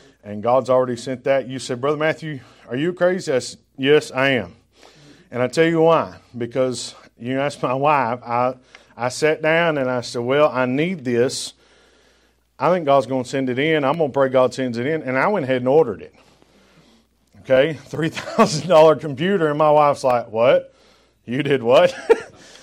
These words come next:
Uh, ordered a computer to be able to do all the editing and things of that nature on. But you know what? The Sunday after Labor Day, I just finished a class on Friday. I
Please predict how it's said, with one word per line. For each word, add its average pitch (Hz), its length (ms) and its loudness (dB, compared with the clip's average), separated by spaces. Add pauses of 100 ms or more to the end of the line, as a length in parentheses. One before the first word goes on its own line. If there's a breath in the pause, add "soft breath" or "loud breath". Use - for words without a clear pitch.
(260 loud breath)
Uh, 127 580 4
ordered 156 320 2
a 139 40 -4
computer 160 600 -4
to 131 40 -14
be 131 140 -4
able 131 120 -2
to 123 60 -8
do 143 240 -4
all 139 120 6
the 131 120 -4
editing 147 520 -2
and 117 100 -10
things 135 240 -6
of 131 60 -6
that 139 180 -2
nature 139 320 -6
on. 139 220 -2 (440 soft breath)
But - 80 -18
you 151 60 -4
know 151 80 0
what? 165 320 2 (540 soft breath)
The 117 120 -8
Sunday 156 540 -2
after 143 320 -2
Labor 139 380 -4
Day, 113 200 -2
I 117 120 0
just 127 320 -6
finished 147 320 -10
a 135 40 -10
class 123 380 -2
on 113 140 -8
Friday. 110 480 -2
I 101 40 -18